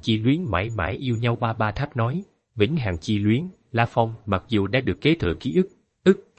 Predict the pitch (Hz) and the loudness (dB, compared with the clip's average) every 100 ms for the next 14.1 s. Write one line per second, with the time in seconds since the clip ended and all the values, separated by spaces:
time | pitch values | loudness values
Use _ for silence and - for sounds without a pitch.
0 | _ - 160 156 110 - 143 151 202 - | _ -2 0 2 0 0 -2 0 -2 0
1 | 113 170 110 98 - 139 127 139 190 85 | -2 0 -2 -4 0 0 2 2 0 -2
2 | - 139 101 90 78 - _ _ 123 123 | 0 -2 0 -4 -4 -10 _ _ 4 4
3 | - 123 175 175 104 139 101 85 - 113 | 2 0 0 2 0 0 -4 -4 -2 2
4 | 117 151 214 - _ - 107 117 127 139 | 2 2 0 -8 _ 0 0 2 4 4
5 | 131 190 - 127 135 220 - 95 - 107 | 2 -2 -2 -2 0 -2 0 -2 0 -2
6 | 131 104 78 120 113 85 76 - 120 165 | -2 -4 -4 -4 -4 -4 -4 0 0 0
7 | 175 - 98 95 - 95 160 165 90 73 | -8 -6 -2 0 0 0 -2 -6 -2 -4
8 | 156 - - _ 165 208 - 120 123 - | -4 -12 -20 _ 4 4 4 0 0 -2
9 | 123 - 131 90 67 78 - _ - 101 | -2 -2 -2 0 -2 -6 -16 _ 2 4
10 | - 90 92 95 117 95 80 73 - _ | 4 2 2 2 -2 0 -2 -2 -8 _
11 | _ _ - 170 190 165 139 160 104 107 | _ _ 2 2 4 2 2 2 2 0
12 | - 190 127 113 131 127 120 110 - 107 | -2 -4 -2 0 2 2 0 -6 -8 -2
13 | 101 - 110 139 113 - 101 98 104 127 | -2 0 -2 0 -2 0 -2 0 -2 -4